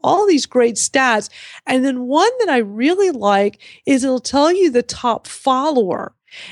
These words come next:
And what it's doing is each month, they're gonna let you know who followed you that has a lot of followers. So for instance, I, my top follower is people searches dot com,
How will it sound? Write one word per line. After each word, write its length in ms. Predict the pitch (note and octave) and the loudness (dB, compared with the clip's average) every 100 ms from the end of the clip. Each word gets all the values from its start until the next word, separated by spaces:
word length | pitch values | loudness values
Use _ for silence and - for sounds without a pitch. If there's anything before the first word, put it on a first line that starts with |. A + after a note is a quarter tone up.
| E3+ | -4
And 360 | B3+ B3 B3 A#3 | 0 2 2 0
what 200 | B3 D#4 | 0 0
it's 160 | F#4 | 0
doing 400 | A#3+ C4 D4+ C#4 | -2 -2 0 0
is 220 | A#3 A3+ - | 0 0 0
each 280 | C#4 F4 - | 0 0 -4
month, 420 | E4+ E4+ A3+ A3 _ _ | -2 0 0 -2 _ _
they're 140 | B3 | 0
gonna 260 | C#4+ D#4+ D#4+ | 2 0 2
let 160 | D4 C4+ | 0 0
you 140 | C#4 | -2
know 440 | B3+ A#3 A3 G3+ - _ _ | 0 2 2 0 -6 _ _
who 260 | - E4 F#4 | 0 2 2
followed 640 | - D#4 C#4+ D4 C#4+ G3 | 0 0 2 2 0 0
you 420 | G#3 F#3 F3+ F#3+ _ _ | 0 2 2 0 _ _
that 120 | - G#3 | -2 0
has 220 | G#3+ G3+ | 0 -2
a 80 | F3+ | -4
lot 320 | F#3+ G3 G3 | -2 0 0
of 100 | F#3+ | -2
followers. 640 | - F3+ F3 F#3 - G3 - - | -2 -2 0 -4 -8 -10 -14 -8
So 360 | - A#3 A3 | 0 2 4
for 240 | G3+ A3 G#3+ | 0 0 0
instance, 480 | G#3+ - A3+ G3+ - - | 0 0 -2 -2 -4 -2
I, 280 | A3+ A3+ | 0 0
my 240 | - A3 A#3+ | 0 0 0
top 300 | - A#3 - | 0 -2 -2
follower 680 | - G#3+ G#3+ A#3 G#3+ G3 F#3+ G3+ | -4 0 2 2 2 0 -2 0
is 240 | A#3+ A3 | 0 0
people 640 | - - B3 B3 B3+ B3 | -4 -2 -2 2 2 0
searches 560 | - - A3+ A3+ A#3 F#3 | -2 -2 0 0 -2 0
dot 320 | G3+ F#3+ - | -2 -2 -4
com, 500 | - - C#4 A3+ G#3 | -6 0 2 2 0